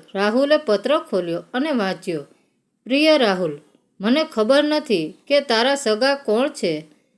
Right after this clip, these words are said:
તું કોની રાહ જોઈ રહ્યો છે આટલા બધા પત્રો માટે, પણ તને ખબર છે, હું તને દરરોજ પોસ્ટ ઓફિસની તે સાંકડી જગ્યામાં બેઠો જોઉં છું.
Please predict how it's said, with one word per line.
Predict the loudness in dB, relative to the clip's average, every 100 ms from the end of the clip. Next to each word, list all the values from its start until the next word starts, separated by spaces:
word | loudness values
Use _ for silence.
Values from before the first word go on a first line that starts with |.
| _ _
તું | -8
કોની | 0 0 2 2
રાહ | 2 2
જોઈ | 2 4 4
રહ્યો | 4 2 2 2
છે | 0 -4 -6 -6 -14 _ _ _ _ _ _ _ _ -10
આટલા | -8 -2 0
બધા | 2 0 0 -4 -8 _ _
પત્રો | -6 2 2 4
માટે, | 2 0 -4 -8 -12 _
પણ | -4 -4
તને | 0 0 0
ખબર | -2 -2 0 0
છે, | -2 -4 -4 -6 -14 _ -6
હું | -2 -2
તને | 0 0 0 0
દરરોજ | 0 2 2 0 -4 _ _ _ _
પોસ્ટ | -2 -2 0
ઓફિસની | 2 2 2 -2 -2 -4 -4 -6 _ _ _ _ _ _ _ 0
તે | 2 2
સાંકડી | 2 0 0 0 0
જગ્યામાં | 0 0 2 2 2 -4 -6 -14 _ _ _ _ 0
બેઠો | 0 2 0
જોઉં | 2 0 0 -4
છું. | -8 -10 -10